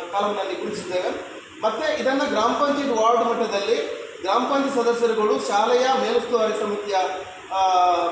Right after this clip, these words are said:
ಮೂಲಕ ಕಾರ್ಯಾಚರಣೆ ಮಾಡುವ ಮುಖಾಂತರ ಗುರಿ, ಗುರಿಯನ್ನು ಸಾಧಿಸುವಂಥ ಕೆಲಸವನ್ನು ಮಾಡಬೇಕಾಗಿದೆ. ಇದಕ್ಕೆ ಗುರಿ ಸಾಧಿಸುವ ಅವಧಿ ಒಂದು ತಿಂಗಳನ್ನು ನಾವು ಇಟ್ಕೊಂಡಿದ್ದೇವೆ. ಇದನ್ನ ಯಾವ ರೀತಿ ಮಾಡ್ಬೇಕಂತ ಹೇಳಿದ್ರೆ ಗ್ರಾಮ ಪಂಚಾಯತ್ ಮತ್ತು ಎಸ್ ಡಿ ಎಂ ಸಿ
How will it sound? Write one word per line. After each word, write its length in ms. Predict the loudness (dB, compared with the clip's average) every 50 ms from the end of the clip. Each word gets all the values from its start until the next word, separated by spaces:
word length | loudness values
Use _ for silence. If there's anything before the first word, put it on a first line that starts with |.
| -4 -2 0
ಮೂಲಕ 260 | 0 2 2 2 2 0 0 0 -2 -4 -4
ಕಾರ್ಯಾಚರಣೆ 600 | -2 0 2 2 2 0 0 -2 -2 -4 -2 -2
ಮಾಡುವ 240 | -2 -2 -2 -2 -4
ಮುಖಾಂತರ 360 | -6 -6 -4 -4 -2 -2 -2
ಗುರಿ, 200 | -2 -2 -2 -4
ಗುರಿಯನ್ನು 880 | -4 -6 -8 -8 -6 -4 0 0 0 0 0 0 -2 -4 -6 -8 -10 -6
ಸಾಧಿಸುವಂಥ 400 | -4 -4 -4 -2 -4 -4 -4 -4
ಕೆಲಸವನ್ನು 380 | -4 -6 -6 -6 -4 -6 -4 -2
ಮಾಡಬೇಕಾಗಿದೆ. 680 | -2 -4 -2 -2 -4 -4 -4 -4 -6 -8 -10 -14 -16 -18 -20 -18 -14 -6
ಇದಕ್ಕೆ 320 | 0 2 2 2 2 0 0
ಗುರಿ 220 | 0 -2 -2 0
ಸಾಧಿಸುವ 320 | 0 0 0 2 2 2 2
ಅವಧಿ 260 | 4 4 2 2 2
ಒಂದು 240 | 2 2 2 2 4
ತಿಂಗಳನ್ನು 360 | 2 2 2 2 2 2 0
ನಾವು 120 | 0 -2
ಇಟ್ಕೊಂಡಿದ್ದೇವೆ. 840 | -4 -6 -6 -6 -6 -6 -4 -4 -4 -4 -4 -6 -6 -8 -12 -14 -16 -18 -20 -20 -18 -12 -4
ಇದನ್ನ 240 | -2 0 0 2 2 0 0 -2 -4 -6 -8 -10 -10 -4
ಯಾವ 240 | 0 2 2 2 2
ರೀತಿ 140 | 2 0 0
ಮಾಡ್ಬೇಕಂತ 380 | 0 0 0 0 -2 -2 -4 -4
ಹೇಳಿದ್ರೆ 280 | -4 -4 -4 -2 -2
ಗ್ರಾಮ 340 | -2 -2 -2 -2 -2 0 -2
ಪಂಚಾಯತ್ 220 | -2 0 0 0
ಮತ್ತು 160 | 0 0 0 -2
ಎಸ್ 160 | -2 -2 -2
ಡಿ 60 | -2
ಎಂ 120 | -2 -2
ಸಿ 440 | -2 -2 0 0 -2 -2 -4 -8 -10